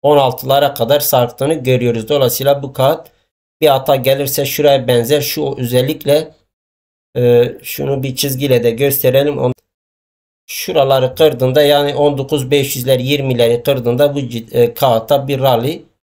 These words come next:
başlayabilir. Söylediklerimi tekrardan söyleyeyim, yatırım tavsiyesi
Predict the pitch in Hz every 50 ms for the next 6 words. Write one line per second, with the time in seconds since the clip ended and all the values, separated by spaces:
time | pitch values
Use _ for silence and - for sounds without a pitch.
0 | _ _ _ 147 139 135 131 - - 135 139 123 123 127 127 156 165 - - -
1 | 135 131 127 123 117 - - 127 131 135 139 131 - 135 123 - 123 117 113 120
2 | 113 113 - - 139 139 143 143 135 127 123 120 120 - 131 131 127 131 123 113
3 | - - 120 113 - - 156 165 160